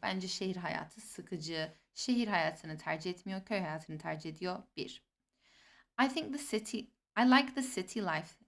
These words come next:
Şehir hayat-, büyük şehir hayatını seviyorum. "Because it's more exciting and fast." Çünkü daha heyecanlı ve hızlıdır. Hayır, tercih etmiyor, elendi. "There is more traffic in the city, I don't like it." Şehirde çok trafik var, sevmiyorum.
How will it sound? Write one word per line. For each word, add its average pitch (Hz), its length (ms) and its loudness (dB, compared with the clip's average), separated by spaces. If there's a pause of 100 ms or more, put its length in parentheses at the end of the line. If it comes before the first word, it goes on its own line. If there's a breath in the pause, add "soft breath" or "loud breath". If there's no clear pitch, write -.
(120)
Şehir 233 380 0
hayat-, 190 460 4
büyük 226 160 -2
şehir 196 260 -2
hayatını 165 480 0
seviyorum. 233 640 -2 (220)
"Because 190 540 0
it's - 200 -10
more 202 200 0
exciting 175 600 -4
and 165 80 -8
fast." - 360 -8 (320)
Çünkü 233 220 -2
daha 208 160 4
heyecanlı 160 500 -4
ve 160 80 -8
hızlıdır. 175 760 -4 (280 soft breath)
Hayır, 175 380 0
tercih 160 360 -2
etmiyor, 165 480 -6
elendi. 170 540 -2 (640 soft breath)
"There 240 160 4
is 262 80 4
more 277 200 4
traffic 214 540 -2
in 170 140 -2
the 170 60 -6
city, 202 440 -6
I 190 320 -4
don't - 260 -4
like - 340 -8
it." - 160 -20
Şehirde 180 540 0
çok - 220 -6
trafik 196 360 -10
var, 208 240 2
sevmiyorum. 170 840 -4